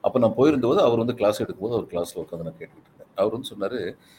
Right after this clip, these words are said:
"எத்தனை பேர் வந்து நம்ம வந்து காவல்துறை எது-, எதுக்கெடுத்தாலும்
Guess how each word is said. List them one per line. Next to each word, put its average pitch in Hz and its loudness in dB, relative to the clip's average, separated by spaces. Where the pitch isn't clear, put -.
"எத்தனை 185 0
பேர் 151 2
வந்து 123 -2
நம்ம 101 -2
வந்து 117 -2
காவல்துறை 120 0
எது-, 101 -8
எதுக்கெடுத்தாலும் 117 -4